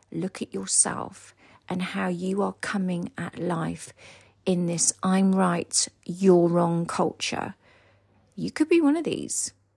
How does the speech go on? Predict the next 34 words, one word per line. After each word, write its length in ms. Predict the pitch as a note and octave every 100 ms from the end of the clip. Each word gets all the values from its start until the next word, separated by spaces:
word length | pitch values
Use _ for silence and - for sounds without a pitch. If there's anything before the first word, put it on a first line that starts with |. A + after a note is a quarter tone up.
| _ _ _ -
that 160 | -
you 180 | D3+ D#3+
believe 540 | G#3 G3 F3+ F3 F3+ - _ _ -
every 300 | D#3 G3 G3+ - -
word 320 | F3 F3+ E3+
that 160 | - -
comes 320 | F3+ F3+ F#3+
out 160 | F#3+ -
of 100 | G#3+
your 160 | A3
mouth 500 | G#3 D#3 D3 E3 - _ _ _ _ _ _ -
is 180 | -
fucking 480 | - - - F#3+ F3+
right. 580 | D#3+ - - - - - _ _ _ _ _ _ -
And 160 | D#3+ D#3
it's 200 | - -
like 300 | D#3 - - -
your 400 | E3 F3 F#3 G#3+
way 500 | G#3 G#3 G3+ G#3 A3 - _ _ -
or 180 | F#3+ G3
the 100 | G#3+
hard 340 | G3 D3 C#3
way. 480 | - - - - - _ _ _ _ _ _ _ _ -
And 260 | E3+ E3 E3+
you 220 | F3 F3+
will 160 | F3 F3
not 540 | F3 E3 - - - _ -
budge 400 | F#3 E3 - - _ _
from 480 | - - F#3 E3+ E3
your 380 | E3 E3 D#3+ D3+
way 200 | D#3 D3+
of 120 | -
thinking. 640 | - C4 A3 - D3+ D3 _
Or 400 | D#4 C#4+ C#4 D4